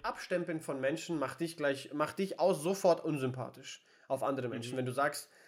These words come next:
Speaker 1: du gehst gleich hin und hatest diese Person für was auch immer, Herkunft, Religion, Aussprache, Sprachfehler, Gehfehler, was auch immer der Mensch an sich trägt, was dir nicht gefällt.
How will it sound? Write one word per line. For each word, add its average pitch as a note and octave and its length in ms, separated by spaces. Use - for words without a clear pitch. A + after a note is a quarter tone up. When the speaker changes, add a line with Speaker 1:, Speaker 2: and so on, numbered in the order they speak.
Speaker 1:
du C3+ 80
gehst F#3+ 240
gleich E3 220
hin F3 140
und D3+ 160
hatest E3 380
diese B2 180
Person A#2 420
für A#2+ 240
was C3 180
auch B2+ 160
immer, B2+ 340
Herkunft, B2+ 600
Religion, B2+ 520
Aussprache, B2 720
Sprachfehler, B2 640
Gehfehler, B2 500
was C#3+ 200
auch - 220
immer E3+ 220
der C#3+ 120
Mensch D3+ 320
an D#3 160
sich C#3 180
trägt, D#3+ 300
was C3+ 140
dir D3+ 120
nicht B2+ 140
gefällt. C3 420